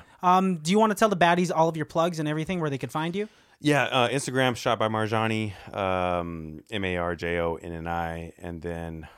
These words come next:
Speaker 2: what TikTok was zero eighty-eight underscore Z I R O eighty-eight underscore. I'm more on the Instagram side,
Speaker 1: Mm-hmm.
Speaker 2: so that's basically it. Twitch, eh,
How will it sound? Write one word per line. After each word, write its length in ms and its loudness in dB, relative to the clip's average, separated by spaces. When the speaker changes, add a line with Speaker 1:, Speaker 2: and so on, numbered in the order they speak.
Speaker 2:
what 180 -20
TikTok 460 -8
was 320 -12
zero 540 -2
eighty-eight 360 -6
underscore 640 -6
Z 220 -10
I 160 -8
R 340 -10
O 400 -2
eighty-eight 460 -6
underscore. 680 -10
I'm 140 -2
more 580 0
on 340 0
the 100 -6
Instagram 460 -8
side, 320 -4
Speaker 1:
Mm-hmm. 260 -4
Speaker 2:
so 440 -4
that's 200 -4
basically 380 -10
it. 340 -8
Twitch, 720 -6
eh, 520 -12